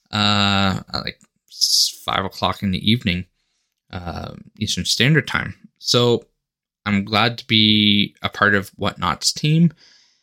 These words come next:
Uh, hopefully it, it goes well. Uh, this will be my first live on that platform. I have sold two single cards through the marketplace, and the process has been pretty decent. Uh,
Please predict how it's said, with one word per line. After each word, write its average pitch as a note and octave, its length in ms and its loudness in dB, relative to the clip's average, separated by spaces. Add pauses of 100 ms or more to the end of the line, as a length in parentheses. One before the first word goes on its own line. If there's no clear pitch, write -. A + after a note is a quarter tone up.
(400)
Uh, G#2 340 0
hopefully F#3+ 540 2
it, - 280 -4
it B2 180 0
goes B2 280 0
well. D3 320 2 (420)
Uh, F#2 460 -6
this - 180 -4
will G#2 80 -6
be G#2+ 100 -6
my F#2 140 -6
first - 360 -2
live F#2 340 -2
on F2 160 -10
that F2 180 -4
platform. G2+ 680 -6 (260)
I G2 80 -6
have A2 320 -4
sold G2+ 540 -2 (400)
two A2 360 0
single G#2 640 0
cards G#2 640 -4 (340)
through G2+ 340 -6
the F#2 100 -6
marketplace, G2 800 -2
and F2+ 760 -14 (100)
the - 140 -20
process G2 420 -2 (260)
has F2+ 160 -8
been E2+ 220 -8
pretty F2 280 -6
decent. F#2+ 460 -2 (720)
Uh, E2+ 360 -4